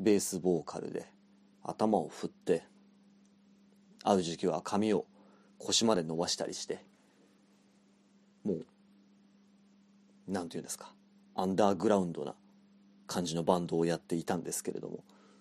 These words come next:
まあ、ここ中国に来て、で、子供たちと触れ合うアニソンバンドをやるっていうのはなかなか大きい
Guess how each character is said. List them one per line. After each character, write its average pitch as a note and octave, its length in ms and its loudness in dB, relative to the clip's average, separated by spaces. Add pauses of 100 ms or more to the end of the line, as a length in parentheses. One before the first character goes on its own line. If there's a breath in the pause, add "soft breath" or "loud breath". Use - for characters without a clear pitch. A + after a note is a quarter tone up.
(600 soft breath)
ま G#2 480 4
あ、 - 40 -20 (360)
こ G#2 160 0
こ G2+ 180 -2 (160)
中 - 380 4
国 A2+ 220 4
に - 140 -6
来 - 120 -16
て、 - 240 -4 (1900 soft breath)
で、 G#2+ 260 8
子 G#2 220 -2
供 C#3+ 200 6
た G#2+ 140 2
ち - 120 -8
と - 100 -6
触 G2 160 -4
れ G#2 120 6
合 G#2 80 4
う F2+ 120 0
ア E2+ 100 -4
ニ G2 120 -2
ソ G#2+ 140 0
ン G2+ 100 0
バ G#2 120 4
ン F2+ 100 -4
ド E2+ 120 -6
を - 100 -6
や - 160 0
る F2+ 80 -2
っ G2 40 -4
て - 200 -10
い - 40 -4
う - 40 -6
の G#1+ 60 -10
は - 40 -6
な F#2+ 120 -4
か G#2+ 100 0
な G2+ 120 2
か F#2+ 120 0
大 F#2+ 180 2
き - 120 -8
い F#2 160 -2